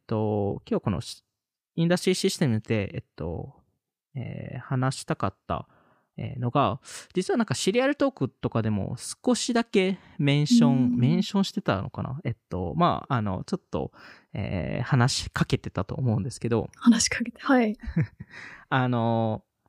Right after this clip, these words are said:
Speaker 1: まあ、特にそのディーツーシーブランドじゃないですけど、このブランドがライフスタイル化する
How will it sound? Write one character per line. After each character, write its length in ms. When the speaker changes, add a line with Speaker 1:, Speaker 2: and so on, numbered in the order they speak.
Speaker 1:
ま 160
あ、 60
特 340
に 100
そ 140
の 100
デ 140
ィ 20
ー 40
ツ 80
ー 20
シ 200
ー 40
ブ 80
ラ 100
ン 60
ド 240
じ 80
ゃ 40
な 80
い 40
で 80
す 80
け 100
ど、 120
こ 140
の 220
ブ 140
ラ 100
ン 140
ド 80
が 120
ラ 140
イ 80
フ 60
ス 80
タ 100
イ 80
ル 80
化 140
す 160
る 160